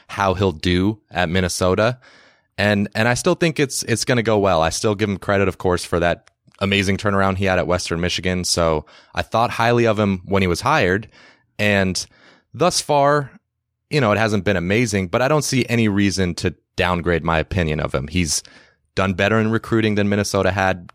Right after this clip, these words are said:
had been doing in the past. And like you say, last year, Trey, they ended the season really well. They have, they're tenth in the country in returning production. So I see another bowl game this year. And,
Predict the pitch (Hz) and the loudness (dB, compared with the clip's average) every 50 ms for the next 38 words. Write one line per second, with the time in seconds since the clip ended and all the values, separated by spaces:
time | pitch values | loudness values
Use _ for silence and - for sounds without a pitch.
0 | - 98 95 92 92 90 92 90 92 95 92 92 92 90 85 - 90 85 82 82 | -14 -6 -4 -4 -2 0 -2 0 0 0 0 0 -2 -2 -4 -2 0 0 2 0
1 | 82 - - - - _ - - - - - _ - - 104 110 120 117 - 151 | 0 -2 -8 -12 -14 _ -20 -20 -20 -20 -20 _ -4 -2 0 0 0 0 -2 -2
2 | - 196 180 107 87 85 78 - - - 87 80 - - - 90 87 98 95 98 | 0 0 0 2 2 0 0 -2 -2 -2 -2 -2 -2 0 0 2 2 2 2 0
3 | 87 87 85 _ _ - - 90 95 110 123 139 135 - 151 139 131 131 131 135 | 0 0 -2 _ _ -6 -4 -2 0 0 0 0 0 0 0 0 0 0 0 2
4 | 135 127 117 110 104 101 101 101 101 _ - - - _ - 95 95 101 101 87 | 2 2 2 2 2 4 2 2 0 _ -12 -20 -20 _ -4 -2 0 2 0 0
5 | - - 98 - - - - 143 160 175 - 151 135 117 - - 120 117 - 127 | 0 -2 -2 -2 -2 -4 -2 -2 -2 0 0 0 -2 -2 -2 -2 -4 -2 0 -2
6 | 113 104 95 - - 123 117 101 - - 95 98 104 - - - 85 85 82 - | 0 0 0 -2 0 -2 -2 -2 -2 -2 0 0 0 -2 -2 -4 -4 -4 -4 -2
7 | - 92 90 87 82 78 - - - - _ _ _ - - 95 95 - - 104 | 0 2 2 2 2 0 -4 -12 -20 -20 _ _ _ -4 -4 -2 -2 0 0 0
8 | 92 95 107 117 113 98 107 107 110 101 117 113 107 104 107 113 - - 127 131 | 2 2 2 0 0 2 0 0 0 2 0 0 2 0 0 0 -2 -2 0 0
9 | 135 139 139 - - - 95 95 92 92 85 - | 2 2 0 -2 -2 0 0 2 2 0 -2 -6